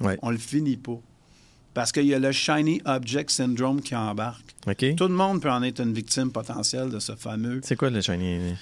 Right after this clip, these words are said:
Speaker 2: C'est, euh, la saveur du jour.
Speaker 1: Ok.
Speaker 2: C'est que hier, ça, c'était bien hot dans
Speaker 1: Mhm.
Speaker 2: ma tête. Puis là, j'ai tout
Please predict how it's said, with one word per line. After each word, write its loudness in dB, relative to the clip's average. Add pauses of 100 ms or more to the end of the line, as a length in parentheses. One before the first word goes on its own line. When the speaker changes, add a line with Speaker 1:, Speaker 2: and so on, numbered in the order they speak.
(260)
Speaker 2:
C'est, 4
euh, 6
la 4
saveur 4
du -4
jour. -4 (240)
Speaker 1:
Ok. 2 (340)
Speaker 2:
C'est 0
que 2
hier, 2
ça, 2
c'était -2
bien 0
hot -4 (320)
dans 0
Speaker 1:
Mhm. 2
Speaker 2:
ma 0
tête. -4
Puis -14
là, -14
j'ai -12
tout -10